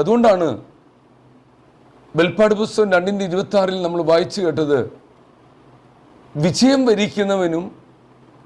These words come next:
അവസാനം വരെ എൻ്റെ പ്രവൃത്തികൾ ചെയ്യുന്നവനും ഞാൻ അധികാരം നൽകും." സ്ഥിരതയോടെ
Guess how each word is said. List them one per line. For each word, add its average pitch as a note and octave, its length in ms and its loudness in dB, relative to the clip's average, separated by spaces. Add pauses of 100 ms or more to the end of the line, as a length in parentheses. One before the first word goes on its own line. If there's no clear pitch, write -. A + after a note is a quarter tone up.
(1000)
അവസാനം C4 760 2
വരെ A3 260 4
എൻ്റെ G#3 240 0
പ്രവൃത്തികൾ G#3+ 520 -2 (160)
ചെയ്യുന്നവനും F3 640 0 (2000)
ഞാൻ G#3 160 4 (120)
അധികാരം A3+ 720 2
നൽകും." B2+ 300 -2 (2250)
സ്ഥിരതയോടെ A#3 920 2